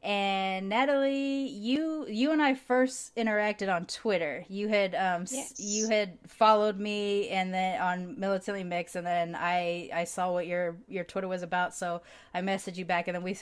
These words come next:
Speaker 1: we kinda had an exchange, and this is, like, months, months ago, kind of at the beginning of your show. I think at the
Speaker 2: Yeah.
Speaker 1: time you maybe had, like, two episodes out, and then, you know, we've kind of loosely kept in touch, and we certainly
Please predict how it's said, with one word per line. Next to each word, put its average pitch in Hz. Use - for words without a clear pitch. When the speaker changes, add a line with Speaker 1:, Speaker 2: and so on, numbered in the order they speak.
Speaker 1:
we 190
kinda 202
had 190
an 185
exchange, 220
and 196
this 247
is, 202
like, 165
months, 196
months 180
ago, 156
kind 185
of 185
at 180
the 170
beginning 160
of 160
your 160
show. 156
I 180
think 233
at 220
the 208
Speaker 2:
Yeah. 185
Speaker 1:
time 196
you 185
maybe 180
had, 165
like, 147
two 220
episodes 175
out, 147
and 170
then, 175
you 220
know, 196
we've 196
kind 233
of 208
loosely 226
kept 240
in 196
touch, 196
and 190
we 185
certainly 214